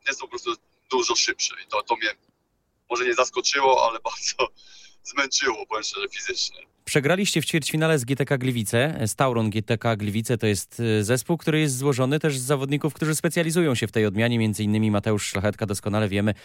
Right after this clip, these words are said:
Speaker 2: jakie sukcesy ostatnio odnosił w tej, y, odmianie trzy na trzy. To widać jakąś różnicę, y, w klasie i w doświadczeniu już w tej koszykówce trzy na trzy? Na tle ta-, na przykład takiego rywala albo, nie wiem, z Michaelem Hicksem akurat nie graliście, bo on był w innej grupie,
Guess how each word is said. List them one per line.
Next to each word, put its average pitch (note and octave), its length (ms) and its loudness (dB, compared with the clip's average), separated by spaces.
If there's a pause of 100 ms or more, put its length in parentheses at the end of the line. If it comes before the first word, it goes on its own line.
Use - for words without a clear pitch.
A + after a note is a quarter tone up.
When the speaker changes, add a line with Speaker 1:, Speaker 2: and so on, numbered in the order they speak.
(260)
Speaker 2:
jakie G2+ 240 2
sukcesy G#2+ 380 -2
ostatnio A2 380 0
odnosił A2 420 2
w - 80 -10
tej, G2 240 0 (220)
y, - 40 0
odmianie G2+ 460 2 (320)
trzy - 200 0
na A2+ 100 4
trzy. G2 200 -2
To C3+ 140 2
widać A#2+ 640 0
jakąś A2+ 560 0
różnicę, A#2 720 2 (320)
y, G#2 220 2
w - 80 -14
klasie A#2 480 4
i G#2+ 200 -2
w - 80 -6 (120)
doświadczeniu A2 840 2
już G2 140 -4
w - 60 -14
tej G#2 140 -2
koszykówce G#2 460 -4
trzy - 160 -6
na G#2 120 0
trzy? F#3+ 320 -2
Na A#2+ 220 2
tle B2+ 260 2
ta-, A#2 200 0
na A#2 140 2
przykład - 300 -4
takiego G#2+ 340 -2
rywala G#2 340 2
albo, F#2 260 0 (240)
nie G#2 100 2
wiem, E2+ 240 -2
z F#2+ 120 -6
Michaelem A#2 320 2
Hicksem A#2 320 -4
akurat A2+ 260 0
nie A#2 140 0
graliście, A2 400 0
bo A2 140 2
on A2 100 2
był A2 100 0
w G#2 60 -4
innej A#2 260 2
grupie, C3 340 2